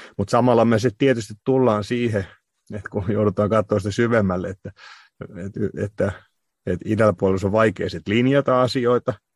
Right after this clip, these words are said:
koska juuri kun totesit, että isät toteaa paljon erilaisia asioita. Ja sitten Roomassa me nähdään hyvin nopeasti se, että, että mitä sitten, kun Paavi sanoo eri lailla kuin joku muu, tai edelleen Paavi, tai tämä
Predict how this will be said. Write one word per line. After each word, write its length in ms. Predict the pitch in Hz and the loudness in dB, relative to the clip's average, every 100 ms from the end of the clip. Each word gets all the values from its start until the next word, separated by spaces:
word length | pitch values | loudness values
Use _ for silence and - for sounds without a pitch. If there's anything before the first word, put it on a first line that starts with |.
| _ _ _ - | _ _ _ -18
koska 380 | 98 - 90 - _ - | -16 -6 -6 -6 _ -18
juuri 400 | 98 95 98 95 | -12 -6 -4 -4
kun 140 | 92 - | -6 0
totesit, 360 | 107 98 95 | 2 2 0
että 160 | 90 - | 0 -2
isät 340 | 101 101 90 - - | -2 -2 -4 -8 -10
toteaa 340 | 104 104 104 98 | -6 -2 -2 0
paljon 260 | 104 98 104 | 0 2 2
erilaisia 540 | 104 95 92 - 92 | 0 0 -2 -4 -4
asioita. 500 | 120 110 110 104 104 - - _ 110 | -4 -4 -4 -4 -8 -12 -20 _ -2
Ja 60 | |
sitten 220 | 113 110 | 0 2
Roomassa 520 | 120 127 127 110 - 104 | 4 4 4 2 -2 -4
me 120 | 110 | -2
nähdään 300 | 117 110 104 | 0 0 0
hyvin 260 | 127 120 | 0 0
nopeasti 520 | 110 113 104 98 - 92 | 0 -2 -2 -6 -8 -12
se, 240 | - 104 | -4 -2
että, 260 | 92 - 90 - _ _ _ 101 | -2 -4 -10 -10 _ _ _ -10
että 120 | 92 | -6
mitä 200 | 98 98 | -4 -4
sitten, 360 | - 98 101 | -6 -6 -6
kun 120 | 98 - | -6 0
Paavi 320 | 98 95 90 | 2 2 2
sanoo 280 | 95 92 95 | 0 0 0
eri 220 | 98 92 | 0 0
lailla 200 | 90 90 | 0 -2
kuin 100 | 98 | -6
joku 200 | 101 120 | -6 -6
muu, 360 | 135 131 90 - _ _ _ _ | 0 2 0 -4 _ _ _ _
tai 260 | - 82 - - | -8 -8 -8 -8
edelleen 420 | 117 110 101 87 | -2 2 2 0
Paavi, 340 | - 92 87 101 | -2 -6 -6 -8
tai 200 | - - | -10 -8
tämä 120 | - | -8